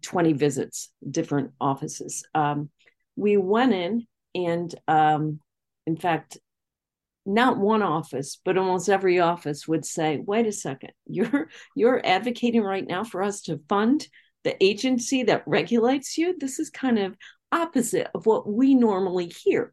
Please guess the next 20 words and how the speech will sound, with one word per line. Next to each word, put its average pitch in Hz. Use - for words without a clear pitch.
We 233
normally 220
hear 202
complaints. 233
And 175
in 180
fact, 214
you 254
are 233
singing 240
the 190
praises 285
of 147
T 165
T 160
B, 175
which 208
is -
true, 208
because 185